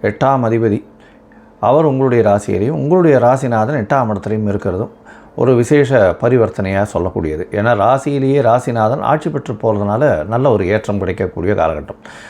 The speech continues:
அதை தவிர பார்த்தீங்கன்னா இந்த வாரம் மூணாம் தேதி அன்னைக்கு, அதாவது மூணு பன்னெண்டு ரெண்டாயிரத்தி இருபத்தி நாலு அன்னைக்கே உங்களுடைய ராசிக்கு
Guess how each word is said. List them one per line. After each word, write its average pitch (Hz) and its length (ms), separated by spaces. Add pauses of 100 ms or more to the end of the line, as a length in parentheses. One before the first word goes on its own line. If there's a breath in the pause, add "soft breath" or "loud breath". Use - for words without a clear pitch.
(140 loud breath)
அதை 151 220
தவிர 185 200
பார்த்தீங்கன்னா 143 500
இந்த 123 160
வாரம் 117 460
மூணாம் 196 320
தேதி 131 240
அன்னைக்கு, 104 340
அதாவது 113 360
மூணு 135 540
பன்னெண்டு 135 340
ரெண்டாயிரத்தி 127 420
இருபத்தி 135 280
நாலு 110 220
அன்னைக்கே 101 260
உங்களுடைய 143 520
ராசிக்கு 101 640